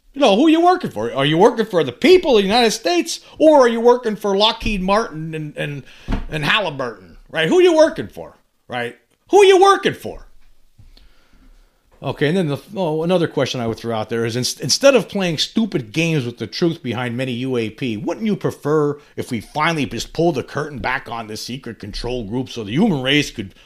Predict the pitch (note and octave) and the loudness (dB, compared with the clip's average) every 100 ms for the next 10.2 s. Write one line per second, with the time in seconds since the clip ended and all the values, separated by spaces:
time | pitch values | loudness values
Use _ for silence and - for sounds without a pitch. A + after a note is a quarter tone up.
0 | _ - G3+ A#3 D#3 F3 F#3 E3 - - | _ 0 4 4 4 4 4 2 -4 -6
1 | - F#3+ - F#3+ G3 G#3 C3+ C#3 D#3+ D#3+ | 0 0 2 0 0 -2 0 2 2 2
2 | C3 C3 C3 C3 D#3 C#3+ C#3 D3+ C3+ B2+ | 0 -4 -4 2 2 2 0 -2 -2 -4
3 | C#3 C3+ C#3 C#3 A#3 F#4+ C#4+ B3 D#3 D#3 | -4 -4 -4 -6 -2 0 2 2 0 -2
4 | C3 G2 A2+ D3 D3 C3+ G#2+ - - - | -4 -2 0 2 0 -4 -12 -18 -20 -20
5 | - F3+ E3 A#2+ - _ _ - B2 F#2+ | -4 -4 -2 -8 -12 _ _ -8 -6 -6
6 | - - - - - - - G3+ - D3+ | -10 -10 -10 -12 -20 -18 -2 -2 0 2
7 | G3 - G#3+ E3 G3 F#3 F#3 F3 F3 F3 | 2 4 4 6 6 4 2 0 -2 -2
8 | F3 F3+ A#2 G2 _ - _ - A#2+ G#2+ | -2 -2 -6 -8 _ -20 _ -12 -10 0
9 | A3 A3+ F3+ - _ _ _ _ - - | 0 0 -6 -8 _ _ _ _ -18 -10
10 | C#3 | -8